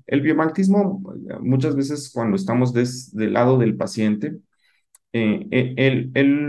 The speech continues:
lo va a ejemplificar o a imaginar como una receta de cocina, así como que, ah, eh, dolor de cabeza, pues pongo los imanes aquí y se,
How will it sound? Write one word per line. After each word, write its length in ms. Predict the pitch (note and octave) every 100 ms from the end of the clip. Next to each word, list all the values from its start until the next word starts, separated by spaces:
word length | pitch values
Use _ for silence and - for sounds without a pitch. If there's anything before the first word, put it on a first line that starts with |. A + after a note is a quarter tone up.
| D3
lo 140 | C#3+
va 540 | C3+ C3 C3 C3+ - -
a 320 | B2 A#2 G#2+ - -
ejemplificar 1000 | - A#2 A#2 A2 G#2+ - A#2 A#2+ B2+ B2+ B2
o 220 | G#2 G2+
a 40 |
imaginar 640 | G2+ G#2 G#2+ A2+ A2 A#2 -
como 160 | A2+ G#2+
una 140 | A#2+
receta 440 | A2 A2+ G2+ A2+
de 180 | G#2 F#2+
cocina, 520 | G2 A2 D3+ C#3+ G2+ G2
así 160 | -
como 240 | - G#2 F#2+
que, 100 | G2
ah, 380 | A#2+ C3 B2+ - - - _
eh, 140 | - -
dolor 320 | - G#2+ B2
de 80 | D3+
cabeza, 480 | A#2 A#2 A2+ F#2+ -
pues 240 | - - -
pongo 300 | A2 A2+ A#2
los 220 | G#2 G2
imanes 280 | G#2+ A2+ A2
aquí 560 | F#2+ B2+ D3 G#2 F#2+
y 40 | F#2+
se, 200 | B2